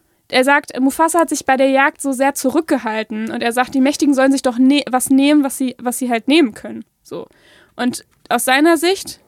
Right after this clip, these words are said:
ja, wo er ja relativ abgemagert ist und vielleicht auch in dem Rudel nicht unbedingt so viel Futter abkriegt, weiß man ja nicht, äh, finde ich auch, könnte es auch einfach sein, dass er einfach diese Art und Weise, wie,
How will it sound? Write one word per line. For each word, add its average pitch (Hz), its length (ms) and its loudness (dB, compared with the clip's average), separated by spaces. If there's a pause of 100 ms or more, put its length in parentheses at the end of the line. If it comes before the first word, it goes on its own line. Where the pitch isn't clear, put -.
ja, 269 340 2
wo 233 200 -4
er 262 200 2
ja 277 160 4
relativ 262 400 -2
abgemagert 302 640 0
ist - 160 -6
und 247 120 -6
vielleicht 277 340 -2
auch - 80 -6
in - 120 -4
dem 320 140 4
Rudel 370 320 4
nicht 320 180 -2
unbedingt 415 440 -8
so 370 80 -6
viel 339 160 -10
Futter - 240 -6
abkriegt, 247 500 -4
weiß - 240 -4
man 220 160 -4
ja 214 160 -8
nicht, 240 400 -6 (500)
äh, 262 260 2
finde 339 400 2
ich - 260 -4
auch, 269 320 2 (440)
könnte 311 220 2
es - 80 -6
auch 269 80 -2
einfach 277 260 0
sein, 269 240 2
dass 277 140 -2
er 262 120 -2
einfach 262 240 -4
diese 247 380 -2
Art 277 180 2
und 277 120 2
Weise, 262 360 0
wie, 254 300 2